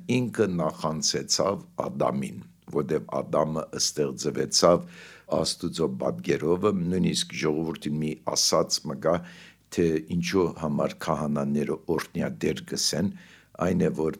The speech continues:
երբ որ Աստվածը ստեղծեց մարդ, Գաբրիելը Ադամը տեսավ և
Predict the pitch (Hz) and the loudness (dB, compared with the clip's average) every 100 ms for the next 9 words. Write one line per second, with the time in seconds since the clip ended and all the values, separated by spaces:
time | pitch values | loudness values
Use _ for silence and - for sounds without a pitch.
0 | - _ _ - 76 82 80 76 78 - | -10 _ _ -4 0 2 2 2 2 4
1 | 82 73 76 - 69 69 71 73 - 76 | 4 6 2 2 2 2 2 0 0 4
2 | 117 131 - - - - - - 90 - | 6 6 4 -8 -20 -20 -8 4 4 6
3 | 92 92 85 78 - 78 64 107 127 110 | 6 8 6 4 2 0 4 4 4 4
4 | 107 - 90 85 - - - - 87 98 | 4 6 4 4 -2 -20 -20 0 8 10